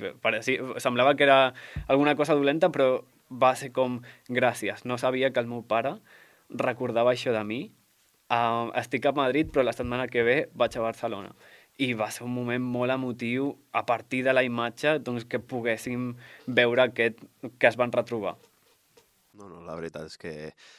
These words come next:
Speaker 2: és que sí. D'aquestes imatges, eh, d'aquestes vuit, bueno, de fet, de, deies quaranta o cinquanta, no? Gairebé per cap. Em, hi ha un patró de que la, la gent es quedi amb algun, jo què sé, més records d'infantesa que records d'adultesa,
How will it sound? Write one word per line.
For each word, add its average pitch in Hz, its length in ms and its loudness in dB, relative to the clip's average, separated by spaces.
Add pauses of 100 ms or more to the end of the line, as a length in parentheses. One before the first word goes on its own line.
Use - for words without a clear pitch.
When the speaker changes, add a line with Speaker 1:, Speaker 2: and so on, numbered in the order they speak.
(260)
Speaker 2:
és 98 180 -4
que 104 140 -4
sí. 98 160 -6
D'aquestes 120 640 -2
imatges, 95 640 0
eh, 87 760 2
d'aquestes 98 500 -2
vuit, 117 400 0
bueno, 107 240 2
de 85 80 -6
fet, 104 180 -4
de, 82 380 0
deies 87 280 -2
quaranta 95 340 -2
o - 20 -2
cinquanta, 95 480 0
no? 95 160 -2
Gairebé 98 260 4
per 92 220 2
cap. 123 220 4 (340)
Em, 95 720 4 (220)
hi 98 220 -2
ha 98 100 6
un 151 160 2
patró 120 500 6
de 107 160 4
que 98 140 0
la, 95 160 2 (420)
la 98 300 0
gent 101 560 -2 (240)
es - 160 -6
quedi 110 240 2
amb 104 160 2
algun, 98 580 0
jo 92 140 -2
què 101 80 -2
sé, 87 100 -8
més 104 240 0
records 131 320 2
d'infantesa 131 880 2
que 117 160 2
records 107 460 2
d'adultesa, 98 800 2